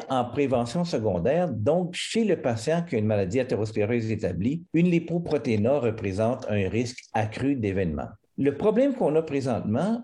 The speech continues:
c'est qu'on n'a pas de thérapie efficace pour diminuer le, le, la lipoprotéine A. Et donc, notre approche, en attente des études qui sont en cours pour diminuer la lipoprotéine A spécifiquement, est d'intensifier la baisse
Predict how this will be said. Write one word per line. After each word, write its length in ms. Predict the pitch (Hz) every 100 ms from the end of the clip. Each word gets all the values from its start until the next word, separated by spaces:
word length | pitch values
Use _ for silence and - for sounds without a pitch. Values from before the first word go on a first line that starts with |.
| -
c'est 220 | 107 143
qu'on 160 | 139 131
n'a 80 | 117
pas 200 | 214 226
de 100 | 165
thérapie 760 | - 135 104 98 131 147 160 -
efficace 840 | 120 120 101 - 123 151 - - - - _
pour 240 | - 127 113
diminuer 400 | 92 113 117 147
le, 340 | 131 98 90 82
le, 280 | 101 92 87
la 160 | 87 92
lipoprotéine 640 | 95 - 107 104 92 85
A. 260 | 117 170 - - - -
Et 140 | 117
donc, 300 | 120 190 196
notre 200 | 139 139
approche, 680 | 107 107 135 202 - - - _ _ -
en 160 | 120
attente 500 | 127 110 151 175 175
des 300 | 120 101 101
études 240 | 101 - 123
qui 80 | -
sont 220 | 104 107
en 100 | 92
cours 300 | - 139 139
pour 180 | 110 90
diminuer 680 | 95 107 104 113 135 143 - _ _ _ -
la 160 | 95
lipoprotéine 760 | 101 110 120 - 101 117 101 -
A 180 | 120
spécifiquement, 840 | 117 - 113 110 95 87 95 120 139 - - - -
est 160 | 117
d'intensifier 1120 | 92 110 165 170 151 131 127 110 143 151 160 -
la 260 | 104 95 87
baisse 520 | 85 120 127 123